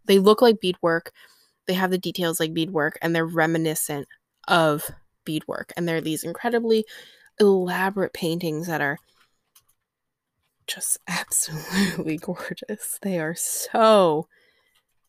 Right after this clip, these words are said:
beautiful. But she also creates large-scale works, um, and these paintings focus on, um,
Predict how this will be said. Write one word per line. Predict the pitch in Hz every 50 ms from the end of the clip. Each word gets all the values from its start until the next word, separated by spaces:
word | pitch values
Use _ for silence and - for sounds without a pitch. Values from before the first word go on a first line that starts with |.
| _ _ _ - - _ 196
beautiful. | 196 185 185 185 196 196 196 180 - - - - - 196 - _ _ - - - - - _ -
But | 220 214 208 202 - - -
she | - - 220 208
also | - 202 214 220 - 262 262
creates | 254 - 226 214 202 185 - -
large-scale | 185 185 185 185 185 190 - - - - - 208 208 208 208 202
works, | 220 220 240 294 - - - - - - _ _ _ _ _ _ _ _ _ _ _ _ _ _ _ _ _ _ _ -
um, | 196 196 190 180 175 175 175 175 185 - _ _ _ _ _ _ _ _ _ _ _ _ _ _ _ -
and | - 180 180 175 180 185
these | 190 190 -
paintings | - - - 285 269 277 269 - 226 196 180 180 180 185 - - - - - - - - _ _ _
focus | - - 208 190 180 - 190 180 185 - - - -
on, | 180 180 175 170 170 170 165 165 175 - _ _ _ _ _ _ _ _ _ _ _ _ _ _
um, | - 180 170 170 160 143 147 147